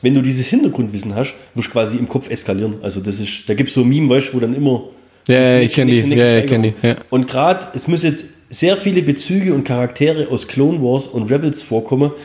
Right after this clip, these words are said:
Speaker 1: wo jetzt quasi die Geschichte weitererzählt wird. Also
Speaker 2: Ja.
Speaker 1: das muss wirklich, und, und ich bin jetzt an Clone Wars dran. Ich bin jetzt Clone Wars zweite Staffel. Ich guck mir grad Clone Wars an. <laughs>
Speaker 2: Du bist, du bist ein kranker Mann. Wo, über was guckst du das grad?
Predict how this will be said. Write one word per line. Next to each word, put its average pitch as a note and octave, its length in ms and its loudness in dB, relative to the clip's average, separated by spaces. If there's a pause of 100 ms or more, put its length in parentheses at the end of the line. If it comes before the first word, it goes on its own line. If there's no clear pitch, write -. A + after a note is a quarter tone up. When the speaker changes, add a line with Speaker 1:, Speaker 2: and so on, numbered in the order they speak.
(280)
Speaker 1:
wo B2+ 140 4
jetzt E3+ 440 0
quasi D3+ 360 0
die C#3+ 100 -2
Geschichte - 340 -2
weitererzählt G#2+ 560 -2
wird. F#2 160 -8 (220)
Also A#2+ 140 2
Speaker 2:
Ja. B2+ 40 0
Speaker 1:
das B2+ 140 -2
muss C#3+ 380 0 (280)
wirklich, F#3 520 -4 (880)
und, C#3+ 180 -2
und C#3+ 240 2
ich C#3 80 0
bin F#3 140 2
jetzt E3+ 280 -4
an C#3 120 0
Clone D#3+ 240 -2
Wars A#2+ 160 -2
dran. G#2 260 -6
Ich A2+ 60 -4
bin C#3+ 120 2
jetzt C#3 180 -2
Clone D#3 200 0
Wars C#3 160 0
zweite C3 300 -2
Staffel. B2+ 280 -6
Ich G2+ 80 -10
guck - 160 -18
mir B2+ 120 -4
grad C3 220 -6
Clone F#3+ 200 -4
Wars G#2+ 160 -8
an. A#2+ 240 -12
<laughs> - 100 -12
Speaker 2:
Du G#3+ 80 -6
bist, - 440 -8 (300)
du B2 100 0
bist C3 220 0
ein D3+ 160 0
kranker F#3+ 380 -2
Mann. E3+ 220 0
Wo, C#3 80 4
über C3+ 140 4
was D#3+ 160 0
guckst - 180 -2
du A#3+ 40 0
das G#3 100 -4
grad? G3+ 240 -2